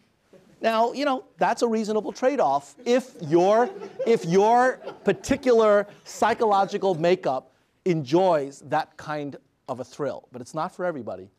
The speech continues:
And that's why people get paid what they get paid, right? So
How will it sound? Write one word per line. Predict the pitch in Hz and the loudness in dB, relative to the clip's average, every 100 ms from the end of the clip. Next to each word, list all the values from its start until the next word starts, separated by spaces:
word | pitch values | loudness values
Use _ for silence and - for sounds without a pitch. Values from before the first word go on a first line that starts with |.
| _ _ - | _ _ -4
And | 165 139 | -2 0
that's | 151 - | -4 -2
why | 127 127 | -2 -2
people | 120 120 | -4 -6
get | 120 98 | -6 -4
paid | - 233 165 - | 0 0 0 -8
what | - 120 | -12 -8
they | 147 | -6
get | 180 175 | -6 -6
paid, | 233 - _ _ _ - | -8 -10 _ _ _ -14
right? | 135 - _ | -14 -14 _
So | - 180 180 | -2 0 -2